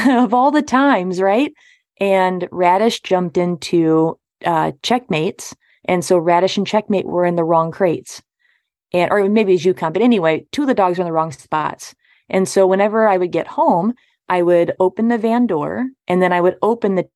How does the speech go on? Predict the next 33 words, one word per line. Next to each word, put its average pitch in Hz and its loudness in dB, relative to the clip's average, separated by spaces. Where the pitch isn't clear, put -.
two 262 -2
crates 190 -4
on 175 -4
the 165 -4
outside 190 0
at 175 -4
the 170 -6
same 202 -2
time. - -4
And 180 -2
so 190 2
imagine 185 0
that 170 2
I'm 208 2
standing 202 -2
in 196 0
between 208 0
the 175 -4
three, 160 -6
and 180 0
I 170 0
opened 190 0
up 185 -2
the - -4
two - -2
outer 180 0
kennels, 190 -6
and 175 -2
those 190 2
two 233 -2
dogs 170 0
would 170 -2
go 165 0